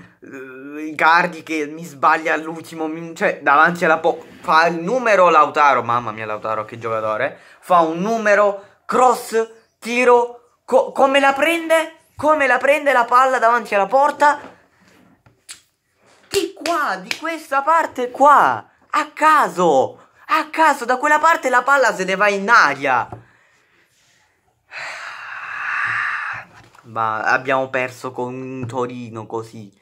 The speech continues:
abbiamo perso in rimonta così.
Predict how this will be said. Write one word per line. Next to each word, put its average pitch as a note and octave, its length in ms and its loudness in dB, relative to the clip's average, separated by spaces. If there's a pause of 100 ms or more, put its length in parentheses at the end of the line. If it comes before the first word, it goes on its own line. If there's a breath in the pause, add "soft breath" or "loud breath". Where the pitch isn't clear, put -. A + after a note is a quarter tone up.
(560)
abbiamo C3 480 -6
perso C#3+ 420 -6
in C3 60 -6
rimonta B2 560 -10
così. A2+ 580 -12